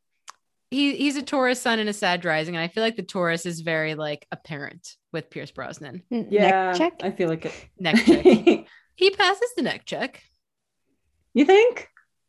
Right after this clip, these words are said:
Speaker 1: Not as much
Speaker 3: <laughs>
Speaker 1: as others because he's got the Gemini, like, you know,
Speaker 3: Mm.
Speaker 1: like, slimming it
Speaker 2: Slender.
Speaker 1: down. Yeah.
Speaker 3: Yeah, he, he's not Brendan Fraser level of neck check.
Speaker 1: No, no, no.
Speaker 3: <laughs>
Speaker 1: <laughs>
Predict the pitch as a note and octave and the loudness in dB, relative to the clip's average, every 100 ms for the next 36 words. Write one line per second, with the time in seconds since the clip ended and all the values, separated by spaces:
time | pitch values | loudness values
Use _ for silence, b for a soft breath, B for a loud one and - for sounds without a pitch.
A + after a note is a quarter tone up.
0 | _ C#4 C#4+ D4 - - D4 C#4+ C#4+ C4+ | _ 0 2 8 6 8 4 6 0 2
1 | C#4 F#3+ F#3+ F#3+ G#3 G3+ G3+ G#3 G#3 G#3 | 2 2 -2 -4 -4 -4 -2 -2 0 -2
2 | G3+ G#3 G#3+ G3+ G3 G3 F#3 F3+ G3 E3 | 0 0 0 0 -2 -4 -4 -4 -8 -6
3 | D#3+ D#3+ E3+ E3+ E3 D#3+ F3+ F3 _ - | -8 -8 -8 -6 -2 0 0 -4 _ -10
4 | B3+ A#3 A#3 A#3+ A#3+ C4 A3+ F3+ E3 F3+ | -2 2 4 4 4 2 2 2 0 -4
5 | A#3 G#3+ D#3+ D3 A3+ - _ F3 F#3 F3+ | -8 -6 -6 -4 -8 -10 _ -2 2 4
6 | F3 G3 A3 - - _ - A3+ C4 C4 | 2 2 0 0 -12 _ -2 2 4 2
7 | E3+ G#3 G3+ F#3 E3 F3 E3 D3+ D3 C#3+ | 2 2 2 0 -2 -4 -4 -6 -8 -8
8 | C#3 C#3 C#3 C#3+ C3+ - C3 C3 _ F#3+ | -8 -6 -6 -8 -10 -10 -12 -12 _ -8
9 | F#3 F3+ - F3 _ _ _ - F3+ D3+ | -6 -6 -8 -16 _ _ _ -12 -8 -8
10 | A2+ - _ E3+ E3+ - - _ - - | -12 -20 _ -8 -8 -12 -18 _ -8 0
11 | G#3+ G#3 A#3+ B3+ - C#4+ | 0 2 -2 0 0 0